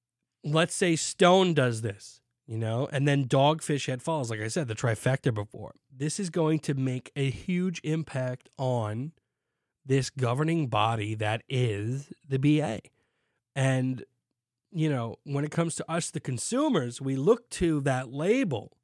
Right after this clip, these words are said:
to make sure we're trying to make the right choice in terms of what we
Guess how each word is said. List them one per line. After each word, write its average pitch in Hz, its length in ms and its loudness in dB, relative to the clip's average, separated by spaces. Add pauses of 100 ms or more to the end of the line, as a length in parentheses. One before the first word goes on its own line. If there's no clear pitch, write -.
(360)
to - 100 -6
make 180 180 2
sure 180 220 -2
we're 156 180 0
trying 170 340 -4
to 160 60 -2
make 147 260 -2
the 135 100 -4
right 135 400 -4
choice 143 580 -2
in 123 140 -8
terms 143 360 -4
of 117 140 -6
what 135 260 -4
we 131 440 -2